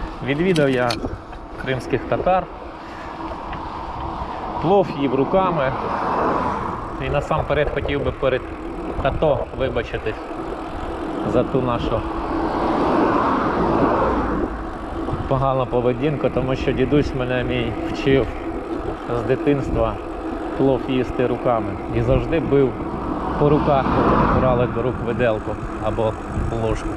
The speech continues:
Ось так. Катаємося в Приірпінні.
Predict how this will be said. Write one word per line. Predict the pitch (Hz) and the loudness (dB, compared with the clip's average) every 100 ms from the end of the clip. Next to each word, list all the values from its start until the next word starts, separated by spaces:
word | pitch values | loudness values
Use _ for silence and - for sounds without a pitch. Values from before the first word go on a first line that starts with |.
| 101 104 - - - - - - - - - 160 165 170 - - - - - - - | -4 -6 -4 -2 -2 0 0 -2 -4 -8 -8 -6 -4 -4 -4 -4 -2 -2 -2 -2 0
Ось | 131 | 0
так. | - 139 117 - - - - - - | 4 2 2 -2 -10 -10 -8 -8 -4
Катаємося | - - 165 156 - | -2 2 2 2 0
в | 143 | -2
Приірпінні. | - 143 135 135 190 160 | 2 2 2 0 -4 -2